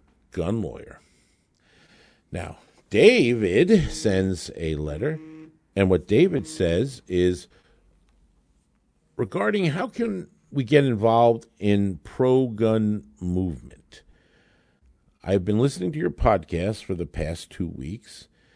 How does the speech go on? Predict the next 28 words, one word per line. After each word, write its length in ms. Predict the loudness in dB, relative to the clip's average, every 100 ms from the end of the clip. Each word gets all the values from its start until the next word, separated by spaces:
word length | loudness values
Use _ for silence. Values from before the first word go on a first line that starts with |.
| _ _ -2
They 100 | 2
are 80 | 4
really 300 | 4 4 2
well 260 | 0 0
done, 540 | -2 -6 -6 -8 -12 -20 _ _
and 100 | -16
because 380 | -14 -2 -2 -2
of 120 | -8
you, 380 | -6 -4 -2 -2
I 100 | -4
joined 520 | -4 -2 -2 -2 -6 _ _ _ _ _ -8
U 260 | -4 -2
S 180 | -2 -4
Law 200 | -2 -2
Shield. 480 | -4 -12 -14 -16 -20 _ _ _ _ _ -20 _
I 80 | 4
have 100 | 6
learned 220 | 6 6
a 60 | 6
lot 280 | 6 4 4
from 160 | 0
your 120 | 0
podcast, 720 | 4 4 4 2 2 2 0 -4
and 100 | 0
I've 180 | 0 0
made 280 | -2 -2
several 440 | -2 0 0 -2 -8
changes 920 | -12 -8 -6 -4 -6 -6 -6 -8